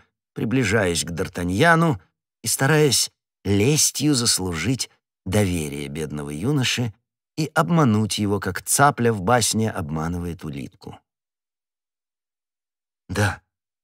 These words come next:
ужасный трус», прошептал Д'Артаньян.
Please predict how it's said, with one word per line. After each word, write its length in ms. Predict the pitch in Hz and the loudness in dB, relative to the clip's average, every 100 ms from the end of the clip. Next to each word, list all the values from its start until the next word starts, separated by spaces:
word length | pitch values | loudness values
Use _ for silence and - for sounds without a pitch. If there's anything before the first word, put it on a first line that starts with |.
| _ - | _ -10
ужасный 600 | 90 - 87 - - - | -6 -6 -4 -6 -8 -14
трус», 440 | - - - - _ _ _ _ | -16 -10 -10 -10 _ _ _ _
прошептал 540 | 82 - - - 76 | -8 -8 -8 -6 -6
Д'Артаньян. 640 | 65 73 78 78 76 71 | -6 -8 -6 -6 -6 -8